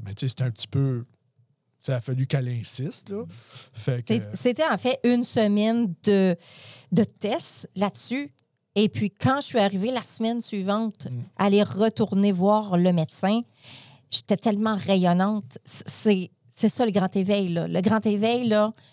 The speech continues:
Speaker 3: là, moi, tout ce que je voyais à l'extérieur, avant ce grand éveil-là, tout était noir, tout était sombre. Il y avait pas de couleur dans ma vie. Tout, tout était gris, là. Et là, je voyais
Speaker 2: Ouais.
Speaker 3: tous les couleurs.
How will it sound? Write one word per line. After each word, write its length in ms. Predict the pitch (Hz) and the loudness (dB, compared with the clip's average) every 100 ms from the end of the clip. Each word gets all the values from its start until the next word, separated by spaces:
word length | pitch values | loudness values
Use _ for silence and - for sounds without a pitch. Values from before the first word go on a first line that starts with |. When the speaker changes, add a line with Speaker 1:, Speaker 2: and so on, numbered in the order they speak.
| _ | _
Speaker 3:
là, 360 | 202 214 240 247 - - _ _ _ _ _ _ _ _ _ | 2 6 4 2 -8 -16 _ _ _ _ _ _ _ _ _
moi, 180 | 220 269 | 2 2
tout 180 | - 370 | 0 -4
ce 100 | - | 0
que 120 | 277 | 0
je 100 | 220 | 0
voyais 340 | 214 226 202 254 | 2 2 2 0
à 80 | |
l'extérieur, 680 | 254 196 - 185 180 208 240 247 _ | -2 -4 -4 -4 0 0 0 -4 _
avant 560 | - 226 240 220 254 240 | -2 2 2 0 -2 -4
ce 160 | - 185 | -4 -4
grand 260 | 190 185 | -4 -2
éveil-là, 540 | 185 185 175 180 208 233 | 0 0 0 0 0 0
tout 240 | - 226 | -6 -6
était 180 | 214 190 | 0 0
noir, 400 | 185 190 202 175 | 2 0 -2 -4
tout 140 | - - | -10 -10
était 220 | 180 170 | -4 -2
sombre. 500 | 165 - 226 196 165 147 - - - | -2 -2 0 0 0 -6 -8 -8 2
Il 60 | |
y 20 | |
avait 160 | 185 180 | 2 2
pas 160 | - - | -2 -6
de 80 | |
couleur 460 | - - 233 269 190 | -4 0 2 2 0
dans 100 | 175 | 0
ma 220 | 180 175 | 2 2
vie. 340 | 175 196 170 156 - | 2 -2 -4 -8 -4
Tout, 140 | 220 190 - | -4 -4 -6
tout 180 | 269 | 0
était 220 | 247 190 180 | 0 0 -2
gris, 500 | 170 202 240 254 175 | 0 -2 0 -4 -4
là. 180 | - - - - - - _ _ - | -8 -12 -16 -20 -20 -20 _ _ 0
Et 300 | 226 226 - _ _ | 2 2 -2 _ _
là, 200 | 208 262 | 4 4
je 140 | 269 208 | 4 2
voyais 480 | 180 190 208 233 | 2 2 2 0
Speaker 2:
Ouais. 100 | - - | -4 -4
Speaker 3:
tous 200 | 330 294 | -4 -4
les 180 | 240 | -4
couleurs. 600 | 226 - - 240 240 240 | -8 -6 2 2 2 -2